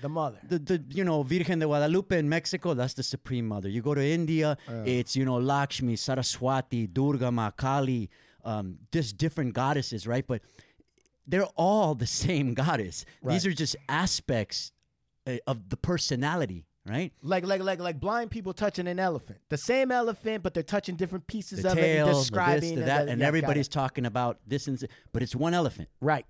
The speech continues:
Speaker 2: Right? But it's everybody's experience. The
Speaker 1: You got
Speaker 2: blind
Speaker 1: that,
Speaker 2: man,
Speaker 1: Sean? It's one elephant,
Speaker 2: the
Speaker 1: motherfucker.
Speaker 2: blind man has one experience. The deaf man has another one, and they're like, "No, no, this is the elephant." But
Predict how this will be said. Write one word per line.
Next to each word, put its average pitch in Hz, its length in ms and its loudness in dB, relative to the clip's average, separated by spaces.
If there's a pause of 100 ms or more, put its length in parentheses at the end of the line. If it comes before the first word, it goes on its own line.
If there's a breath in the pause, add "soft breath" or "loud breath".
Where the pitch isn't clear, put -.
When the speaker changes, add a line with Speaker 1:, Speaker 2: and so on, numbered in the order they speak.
Speaker 2:
Right? 123 200 -2
But 131 180 0
it's 131 280 -4
everybody's 139 460 0
experience. 131 420 -2
The 113 80 -4
Speaker 1:
You 147 80 0
got 147 60 2
Speaker 2:
blind 180 260 6
Speaker 1:
that, 170 40 4
Speaker 2:
man, 165 180 2
Speaker 1:
Sean? 262 320 -2
It's 185 120 -6
one 240 240 2
elephant, 254 460 -2
Speaker 2:
the 151 120 -2
Speaker 1:
motherfucker. 147 80 -2
Speaker 2:
blind 180 340 4
man 180 220 4
has 160 220 2
one 151 140 2
experience. 143 480 0
The 110 120 -6
deaf 151 260 -2
man 135 220 -4
has 113 180 -2
another 135 300 2
one, 131 200 0
and 120 80 0
they're 113 60 0
like, 117 100 -2
"No, 135 120 0
no, 131 120 2
this 147 180 0
is 135 120 0
the 127 100 0
elephant." 131 420 0
But 110 140 -2